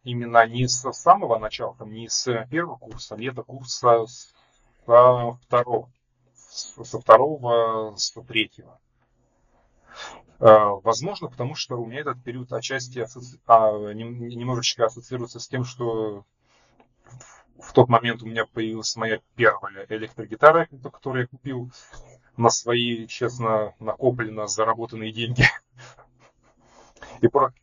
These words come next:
и нач-, и, и начал как-то пробовать себя в, а, той местной,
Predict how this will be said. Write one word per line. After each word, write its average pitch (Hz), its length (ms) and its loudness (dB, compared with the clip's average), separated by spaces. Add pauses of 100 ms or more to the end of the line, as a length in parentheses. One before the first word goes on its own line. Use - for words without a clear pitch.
(100)
и 113 60 -10
нач-, 120 260 6
и, 123 120 -10
и 123 100 -14
начал 120 280 -4
как-то 120 240 -10
пробовать 113 340 -12
себя 110 280 2
в, 101 600 -10 (1000)
а, 107 280 4
той 107 200 -8
местной, 104 480 -10